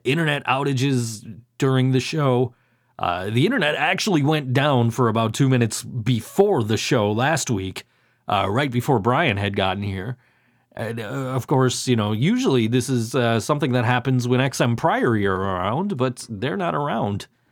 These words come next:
So I don't know, uh, what the deal is. And, uh, we're gonna hopefully call and figure it out during the next song break.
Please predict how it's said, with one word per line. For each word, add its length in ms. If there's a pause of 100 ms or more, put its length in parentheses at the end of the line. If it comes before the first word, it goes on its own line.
(180)
So 400
I 160
don't 320
know, 440 (440)
uh, 380
what 640
the 80
deal 320
is. 380 (520)
And, 380
uh, 260
we're 140
gonna 260 (1300)
hopefully 400
call 340
and 100
figure 300
it 80
out 180
during 220
the 60
next 200
song 280
break. 340